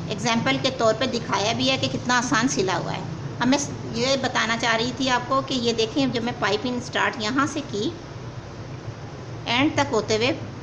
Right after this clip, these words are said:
बैक हुई और फिर ऐसे ही फ्रंट पे आ गई, और इस तरह से नीचे की साइड हमने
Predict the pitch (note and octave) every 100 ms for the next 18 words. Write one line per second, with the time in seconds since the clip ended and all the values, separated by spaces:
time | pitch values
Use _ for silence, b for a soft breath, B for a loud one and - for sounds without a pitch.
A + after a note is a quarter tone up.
0 | - - - - - - - - A3+ C4
1 | - C#4 C#4 D#4+ B3 A#3 B3+ A#3+ G#3+ -
2 | B3+ F#4+ - C4 A3+ - B3 - - F#3
3 | E3+ C#3+ - - - - B3 C4+ D4+ C#4+
4 | C#4+ A#3+ A#3 D4 D4 D#4 B3 - A#3 A#3+